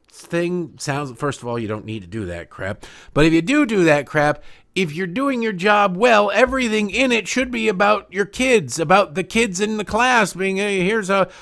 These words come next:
I love to teach the kids about butterflies. And oh boy, I'm really looking forward to the point where we do X, Y, and Z." Everything that happens in that classroom,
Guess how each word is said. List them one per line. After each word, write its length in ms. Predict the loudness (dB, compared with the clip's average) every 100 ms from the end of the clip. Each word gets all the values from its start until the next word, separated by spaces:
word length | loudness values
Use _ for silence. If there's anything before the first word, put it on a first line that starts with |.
| -14
I 140 | -4 0
love 480 | 4 6 6 4 2
to 80 | -6
teach 360 | -4 -4 -6
the 80 | -10
kids 300 | -4 -4 -4
about 380 | -4 -2 -2 0
butterflies. 720 | 0 0 -2 -2 -2 -4 -6
And 140 | -10 -6
oh 320 | -4 -2 -2
boy, 260 | -2 -2 0
I'm 200 | 0 0
really 240 | 0 0
looking 280 | -2 -2 -4
forward 540 | -2 0 2 0 -2
to 200 | -4 -4
the 80 | -4
point 260 | -2 -2 -2
where 80 | -4
we 160 | -6
do 220 | -4 -6 -4
X, 260 | -8 -8
Y, 200 | -6 -4
and 180 | -4 -6
Z." 280 | -6 -8 -10 _ _ _ _ _ _ _ _ _ _ _ _ _ _ _ _ _ _ _ _ _ _ -4
Everything 480 | -2 0 -2 -2 0
that 120 | -2
happens 540 | -2 -2 0 0 0 -2
in 160 | -2
that 220 | -2 -2
classroom, 800 | -2 0 0 -2 -4 -6 -6 -12